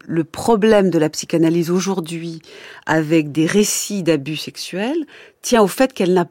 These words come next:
pas bien réglé quelque chose qui pourrait être considéré comme son péché originel. Elle vient de la théorie de la séduction. Freud l'a abandonnée excessivement,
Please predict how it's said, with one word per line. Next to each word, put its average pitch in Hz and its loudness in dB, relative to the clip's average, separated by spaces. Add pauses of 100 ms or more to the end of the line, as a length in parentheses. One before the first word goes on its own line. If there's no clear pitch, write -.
(180)
pas 247 4
bien 196 2
réglé 175 -2 (380)
quelque 190 -6
chose 208 -2
qui 175 -12
pourrait 170 -2
être 156 -6
considéré 170 -4
comme 151 -6
son 151 -10
péché 170 -4
originel. 160 -2
Elle 185 0
vient 202 2 (280)
de 175 0
la 175 2
théorie 160 -4
de 151 -2
la 151 -2
séduction. 233 -2 (220)
Freud 202 0
l'a 160 2
abandonnée 190 2 (340)
excessivement, 202 0